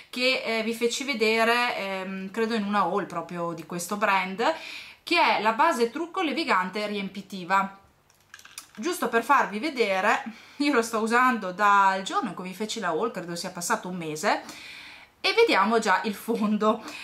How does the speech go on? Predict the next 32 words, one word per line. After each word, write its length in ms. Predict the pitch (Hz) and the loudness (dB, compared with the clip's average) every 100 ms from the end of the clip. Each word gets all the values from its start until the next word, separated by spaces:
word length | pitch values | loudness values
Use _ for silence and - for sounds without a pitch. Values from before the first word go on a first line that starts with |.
| - | -4
È 80 | - | 0
un 120 | 392 | 2
prodotto 360 | 339 240 254 330 | 2 -2 -2 -2
che 120 | 233 | -2
secondo 300 | 226 220 202 | -2 -2 0
me 140 | 214 | 0
finisce 340 | 254 202 202 220 | 0 -4 -4 -4
abbastanza 480 | 196 190 196 196 196 | -2 -2 -2 -2 -4
velocemente 800 | 196 190 - 226 185 180 220 202 | -4 -4 -2 -2 -2 -2 -2 -2
perché, 880 | 180 175 190 180 175 170 165 160 | -4 -6 -6 -2 0 0 0 0
mm, 400 | 160 160 151 151 | -2 -6 -6 -6
insomma, 400 | 151 - 175 98 - - - - _ | -4 -4 -2 -4 -6 -12 -16 -20 _
io 180 | - 226 | 0 0
ne 120 | 190 | 2
stendo, 720 | 180 - 233 202 175 160 151 - | -2 0 2 0 -2 -2 -4 -10
non 260 | 160 165 | -12 -8
ne 60 | 170 | -4
metto 320 | 185 - 175 | -4 -4 -4
poco, 340 | 185 180 180 | 0 0 0
soprattutto 600 | 180 196 214 214 226 226 220 | -6 -4 -2 -2 -2 0 0
dove 220 | 190 190 | 2 4
ho 220 | 190 196 | 6 4
certe 340 | 190 185 180 196 | 0 -6 -6 -4
rughe 240 | 202 190 | -4 -6
tipo 220 | 196 180 | -8 -8
questa 240 | 185 185 180 | -6 -6 -6
d'espressione, 880 | 170 - 190 - 202 202 190 196 196 - - - - | -6 -6 -4 -4 -2 0 0 0 -4 -14 -16 -16 -6
eh, 420 | 214 214 208 208 - | 2 4 4 4 2
però 220 | 392 311 | 2 4
insomma 280 | 254 247 208 | 2 -2 -2
mi 160 | 254 | -2
piace. 520 | 320 226 180 175 - | 0 2 4 2 0